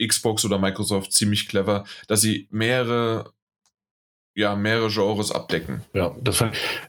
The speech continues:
Speaker 2: ähm, fand ich aber bei einem anderen Titel, der noch ein bisschen später kommt, aber den wir jetzt wahrscheinlich einfach ein bisschen vorziehen können, fand ich's noch mal ein bisschen auffälliger.
Speaker 1: Absolut. De-,
Speaker 2: Oh.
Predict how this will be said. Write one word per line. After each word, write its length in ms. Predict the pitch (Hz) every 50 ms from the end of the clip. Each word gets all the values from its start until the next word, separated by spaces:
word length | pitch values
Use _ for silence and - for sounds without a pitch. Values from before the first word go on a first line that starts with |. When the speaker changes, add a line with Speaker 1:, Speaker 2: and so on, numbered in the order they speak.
| -
Speaker 2:
ähm, 200 | - 92 90 92 87
fand 200 | - 95 98 139
ich 140 | 143 127 120
aber 160 | 127 123 -
bei 100 | - 107
einem 180 | 101 98 92
anderen 280 | - 92 117 147 143 139
Titel, 240 | - 165 135 139 113
der 100 | 107 104
noch 80 | 104
ein 60 | 101 92
bisschen 220 | - - - -
später 320 | - - - 104 104 135 -
kommt, 240 | - - 85 80 80
aber 100 | 73 76
den 160 | 78 80 82
wir 80 | 85
jetzt 200 | 82 80 - - -
wahrscheinlich 280 | - - 87 82 82
einfach 180 | 85 85 - 87
ein 60 | 80
bisschen 180 | 80 - - -
vorziehen 340 | - - 85 - - 87 82
können, 220 | - - 76 76
fand 320 | 76 - - - - 101 110
ich's 100 | 107 -
noch 120 | 117 98
mal 80 | 101 98
ein 60 | 95
bisschen 220 | 95 90 - -
auffälliger. 640 | 71 82 85 - - - 80 73 73 69 78 78 85
Speaker 1:
Absolut. 720 | 98 107 - - - 113 101 101 98 95 92 - - - -
De-, 180 | 110 92 85 98
Speaker 2:
Oh. 100 | -